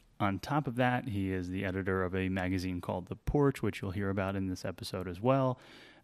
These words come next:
um, and leads retreats in the U S and in Ireland. The, the underlying kind of connector through all of those projects, to me, my words are this kind of nonviolence, peacemaking, relationship, and community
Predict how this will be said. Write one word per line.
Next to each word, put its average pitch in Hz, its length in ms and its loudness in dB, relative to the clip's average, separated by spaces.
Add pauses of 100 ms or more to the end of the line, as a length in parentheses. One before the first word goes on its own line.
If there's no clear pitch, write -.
(120)
um, 98 440 2
and 101 240 0
leads 110 240 4
retreats 101 580 0 (200)
in 101 100 2
the 92 120 2
U 101 180 6
S 95 160 2
and 95 100 -2
in 92 100 -2
Ireland. 92 480 0 (360)
The, 110 420 2
the 101 540 0
underlying 110 880 6
kind 95 260 -2
of 90 180 -2
connector 98 540 -2
through - 180 -6
all 98 200 4
of 90 100 0
those 90 220 -2
projects, 101 580 -2 (300)
to - 100 -4
me, 127 380 10
my 107 240 6
words 110 340 6
are 95 420 2 (420)
this 101 140 0
kind 104 240 0
of 95 100 0
nonviolence, 95 960 0
peacemaking, 98 1080 -2 (260)
relationship, 95 1080 0
and 95 180 -2
community 95 580 -2